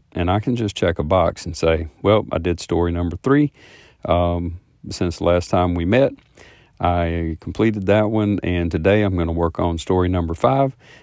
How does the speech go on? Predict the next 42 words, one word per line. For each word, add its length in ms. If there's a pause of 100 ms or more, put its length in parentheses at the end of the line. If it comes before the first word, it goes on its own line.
(120)
and 180
I'm 80
gonna 180
help 300
out, 300 (440)
uh, 300
dev 260
number 280
three 340
with 220
story 260
number 240
six." 480 (520)
Where 140
are 40
you 120
blocked? 300
"Oh, 200
I 60
don't 120
have 120
any 120
blocks." 380 (920)
No, 120
I'm 60
not 140
blocked. 280 (1080)
Nobody's 280
ever 160
blocked. 500 (600)
<laughs> 100 (240)
It's 120
funny, 240
nobody's 320
ever 200
blocked. 360 (400)
And 120
then 140
you 80
waterfall 540
your 100
sprint, 500